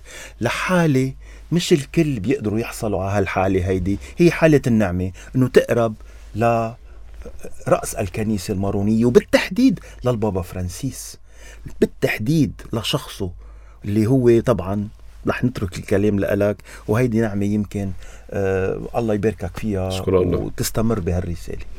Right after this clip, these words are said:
Speaker 2: ميرسي. بداية المسيح قام.
Speaker 1: حقًا
Speaker 2: حقًا قام. لحضرتك، لكل فريق العمل بالإذاعة، لكل المستمعين يلي عم بيتابعونا أو عم بيشاهدونا حتى.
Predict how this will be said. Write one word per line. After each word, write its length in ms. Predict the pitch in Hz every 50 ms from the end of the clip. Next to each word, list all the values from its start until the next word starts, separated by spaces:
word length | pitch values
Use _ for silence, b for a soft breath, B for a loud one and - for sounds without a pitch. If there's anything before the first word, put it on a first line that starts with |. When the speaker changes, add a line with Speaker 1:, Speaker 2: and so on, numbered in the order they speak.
| - - -
Speaker 2:
ميرسي. 460 | - 82 82 - - - 90 85 80 - -
بداية 400 | - 92 90 95 107 117 113 107 - 101
المسيح 600 | 87 87 90 95 92 92 92 90 - - 82 -
قام. 440 | - - 113 104 95 87 82 85 90 - - - - -
Speaker 1:
حقًا 340 | - - - 85 - - 143
Speaker 2:
حقًا 240 | - - - 90 87
قام. 340 | 87 - - 90 82 76 - B B B B B B -
لحضرتك، 720 | - - - 101 90 85 - - 92 90 90 90 - -
لكل 720 | 82 78 - 95 90 90 92 85 85 85 82 82 80 80 78
فريق 260 | - - 90 87 85
العمل 440 | 85 82 - 101 104 107 107 107 98
بالإذاعة، 600 | 87 87 - - - 80 92 95 95 92 90 90
لكل 340 | 85 82 85 - - 101 90
المستمعين 680 | - 85 82 78 - - 92 87 85 85 101 98 90 90 B B B B B B B B B B B B B B B - -
يلي 180 | 104 101 101
عم 100 | 98 101
بيتابعونا 500 | 92 95 - 98 90 90 98 120 123 113
أو 140 | 92 85 90
عم 120 | 87 90 87
بيشاهدونا 560 | 87 - - 95 87 85 - 101 101 90 87
حتى. 440 | - - 98 - - 87 80 85